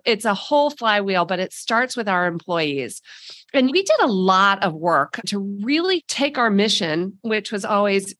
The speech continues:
"No one better connects the world," and really drilling down into what does that mean? How do I show up as a Delta employee? How do I show up to our customers? And how do I show up to our community?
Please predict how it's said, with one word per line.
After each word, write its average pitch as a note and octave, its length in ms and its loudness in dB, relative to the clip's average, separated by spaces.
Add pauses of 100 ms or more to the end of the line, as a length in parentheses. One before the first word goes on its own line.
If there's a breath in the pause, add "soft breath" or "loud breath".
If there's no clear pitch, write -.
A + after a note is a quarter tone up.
"No A3 220 2
one A3+ 180 2
better G3+ 260 2
connects F#3+ 500 -2
the F3 100 -4
world," E3 540 0 (100)
and A#3+ 280 0
really E4+ 320 2
drilling A3+ 420 2
down G3 340 2
into F#3+ 280 -2
what G#3 280 -2
does A3+ 240 -4
that F#3+ 280 0
mean? D#3+ 640 -2 (140)
How A#3 180 0
do A#3+ 140 0
I G3+ 120 2
show G3 380 -2
up F3+ 240 0
as F#3+ 140 -4
a F#3 60 -4
Delta F3 340 -2
employee? F3 680 -2 (300 loud breath)
How A#3+ 180 0
do A3+ 180 2
I G3 140 4
show G3 360 0
up F#3 240 0
to D4+ 120 2
our F3+ 140 4
customers? A3 640 -2
And G3+ 80 -2
how G#3+ 120 0
do G#3+ 120 0
I F#3+ 60 4
show F#3+ 180 0
up F3+ 140 -2
to G#3 100 -6
our E3 120 0
community? E3+ 720 -4